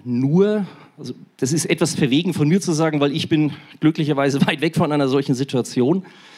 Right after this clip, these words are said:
Ich habe nur meine Eltern zu Grabe getragen, das ist halt auch traurig, aber normal. Aber ist das dann,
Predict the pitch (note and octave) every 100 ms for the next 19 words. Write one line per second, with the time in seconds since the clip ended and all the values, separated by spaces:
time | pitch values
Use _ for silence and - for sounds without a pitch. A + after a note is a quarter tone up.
0 | - - - - C#3+ B2+ - C#3+ F3+ E3+
1 | C#3+ D3+ D#3 D#3+ D#3 D3 D3+ D3 B2+ C#3+
2 | C3 B2+ - - - - - C3 C#3+ C#3+
3 | B2+ B2 G#2+ G2 G#2 D#3 C#3+ B2 - -
4 | - - - _ _ _ _ _ _ _
5 | - D3 F3 D#3+ D#3 D3+